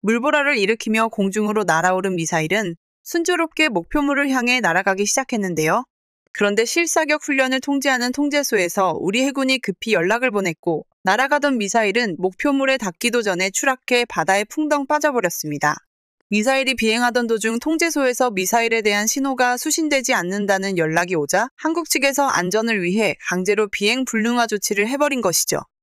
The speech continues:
언제나 림팩에서 멋진 활약을 보여줬었던 우리 해군으로선 매우 드문 실수였는데요. 그런데 이번 사건을 분석해본 결과 과실은 미국에 있었다는 사실이 밝혀졌습니다.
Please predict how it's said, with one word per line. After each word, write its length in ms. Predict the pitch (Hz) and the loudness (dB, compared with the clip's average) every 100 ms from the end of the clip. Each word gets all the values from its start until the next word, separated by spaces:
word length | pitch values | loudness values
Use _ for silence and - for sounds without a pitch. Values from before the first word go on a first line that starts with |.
| _ - | _ -6
언제나 460 | 202 214 269 294 294 | -2 0 2 2 2
림팩에서 560 | 226 208 269 254 254 226 | 0 2 2 2 2 2
멋진 400 | 180 185 254 269 | 0 0 -2 0
활약을 380 | 277 269 254 | 0 0 0
보여줬었던 800 | 247 202 208 202 190 175 - 240 | 0 0 2 0 -2 -2 0 0
우리 240 | 180 196 247 | 0 0 0
해군으로선 720 | 302 339 294 269 - 233 190 | 0 0 0 -2 0 0 0
매우 240 | 160 185 220 | 0 0 0
드문 320 | - 202 285 | -2 0 0
실수였는데요. 880 | 285 294 - 208 185 156 151 202 - - _ _ _ _ | 0 0 0 0 0 0 2 2 -2 -8 _ _ _ _
그런데 300 | - 240 247 | -2 0 2
이번 240 | 214 226 285 | 0 0 0
사건을 340 | 302 277 262 | 0 0 0
분석해본 580 | 247 202 277 285 247 240 | -2 -2 0 0 0 0
결과 400 | 208 175 196 165 | 0 2 0 0
과실은 400 | - 175 214 214 | -2 -2 0 0
미국에 320 | 170 190 233 | -2 -2 0
있었다는 420 | 240 247 233 226 220 | 0 0 0 0 -2
사실이 380 | 226 208 214 | -2 0 0
밝혀졌습니다. 840 | 220 170 214 202 - 180 160 160 165 | 0 0 0 -2 -2 -2 0 0 -2